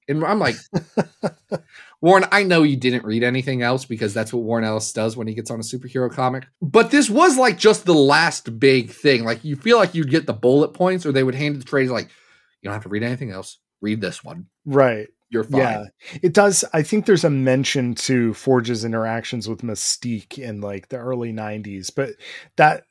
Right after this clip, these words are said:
Speaker 2: you're right. Everything in between doesn't seem like he's really, uh, on board for. And Forge is basically like, "Hey, you know, I'm just, I'm just trying to save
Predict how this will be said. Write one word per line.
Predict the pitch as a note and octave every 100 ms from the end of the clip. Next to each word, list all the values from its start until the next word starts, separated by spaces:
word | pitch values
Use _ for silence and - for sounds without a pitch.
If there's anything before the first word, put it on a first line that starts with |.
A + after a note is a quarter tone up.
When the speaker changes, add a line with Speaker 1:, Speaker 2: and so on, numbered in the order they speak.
| _
Speaker 2:
you're | E3 D3+ D3
right. | D3+ G#2+ G#2
Everything | C#3 E3+ E3 D#3
in | C#3+
between | C3 - D#3 D#3+ D#3+ D#3
doesn't | D#3+ E3 D#3 C3+
seem | - C3+
like | B2 A2
he's | - A2
really, | A2+ A#2 A2 G#2+
uh, | G#2 G#2 G#2
on | A#2 A#2+
board | A2 C3+ C#3
for. | B2+ B2+ A#2 G#2+ - - - -
And | D3
Forge | - F#3 G3
is | F3 D#3
basically | E3+ D#3+ E3+
like, | D#3+ D3
"Hey, | - D#3+ D#3+ D3+ C#3+
you | C#3 C3 C3+ C#3
know, | C3+ B2+ B2 A#2+ A#2+
I'm | A2 A#2+ C3
just, | A#2+ B2 - - - - - _ _ _ _ _
I'm | A#2+
just | C3 B2 -
trying | C3+ C3+ C3
to | A2+
save | G2+ - - - - B2 C#3 B2